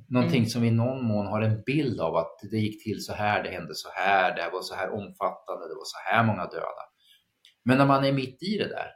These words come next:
Speaker 1: i inledningen,
Speaker 2: Mm.
Speaker 1: så är, har man inte en uppfattning om att man är i någonting historiskt som är oerhört omfattande, utan man är,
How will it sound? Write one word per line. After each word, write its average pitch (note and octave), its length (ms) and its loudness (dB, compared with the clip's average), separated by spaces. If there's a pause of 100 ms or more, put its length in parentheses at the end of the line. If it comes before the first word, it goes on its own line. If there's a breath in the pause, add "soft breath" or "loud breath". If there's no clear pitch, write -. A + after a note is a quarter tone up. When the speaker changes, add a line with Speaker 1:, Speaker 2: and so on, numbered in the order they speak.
Speaker 1:
i A#2 120 -2
inledningen, A#2+ 540 0
Speaker 2:
Mm. - 80 -20 (320)
Speaker 1:
så - 160 -6
är, C#3 120 0
har C#3 140 0
man A3 180 0
inte F#2 180 -4
en F#2+ 60 -8
uppfattning G#2 480 -8
om F#2+ 120 -8
att F#2 160 -6
man G#2 180 0
är D#3+ 160 0
i D3+ 120 -4
någonting F2 380 -8
historiskt E2+ 640 -8
som G#2+ 120 -4
är E2+ 120 -4
oerhört F#2 420 -4
omfattande, F#2 640 -6
utan A2+ 240 -2
man D3 160 -2
är, G2 220 0